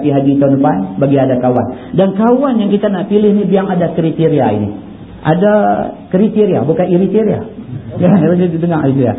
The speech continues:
Ada ciri-ciri ni. Apa dia? Di antaranya dia kawan yang baik dan dia suka kepada buat baik. Kita kenal dia lama dah, kita tahu dia ni memang kawan kita, kita boleh percaya, kita baik dengan dia dan kita rasa dia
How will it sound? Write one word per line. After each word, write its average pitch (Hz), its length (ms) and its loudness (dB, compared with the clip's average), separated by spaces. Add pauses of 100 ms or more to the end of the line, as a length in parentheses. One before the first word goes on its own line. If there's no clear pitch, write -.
(360)
Ada 196 480 0
ciri-ciri 156 480 0
ni. 123 80 4
Apa 196 240 2
dia? 294 160 0
Di 214 160 0
antaranya 208 640 0
dia 254 320 2
kawan 196 320 2
yang 156 320 0
baik 233 480 0
dan 143 160 0
dia 147 240 2
suka - 400 -2
kepada 117 320 0
buat 110 160 0
baik. - 320 -6
Kita 147 240 0
kenal 160 240 0
dia 139 160 0
lama 131 320 0
dah, 156 160 0
kita 131 160 0
tahu 139 240 0
dia 143 160 0
ni 151 80 0
memang 135 320 0
kawan 123 320 0
kita, 127 320 0
kita 123 160 2
boleh 123 240 2
percaya, 143 400 0
kita 156 160 -2
baik 143 320 0
dengan 139 240 0
dia 214 80 4 (400)
dan 139 160 2
kita 139 160 2
rasa 139 400 0
dia 170 160 2